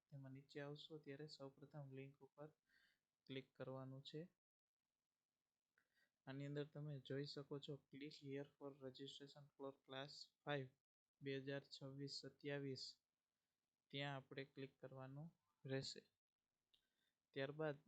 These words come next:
આમાં ખાસ ધ્યાન રાખવાનું છે, આની અંદર ઘણા લોકો ભૂલ કરે છે. પહેલા બે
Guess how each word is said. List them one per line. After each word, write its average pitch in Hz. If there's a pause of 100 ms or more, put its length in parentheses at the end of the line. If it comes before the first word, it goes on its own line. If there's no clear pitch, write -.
આમાં 147
ખાસ 147
ધ્યાન 139
રાખવાનું 135
છે, 147 (800)
આની 135
અંદર 143
ઘણા 139
લોકો 143
ભૂલ 131
કરે 127
છે. 147 (600)
પહેલા 139
બે 139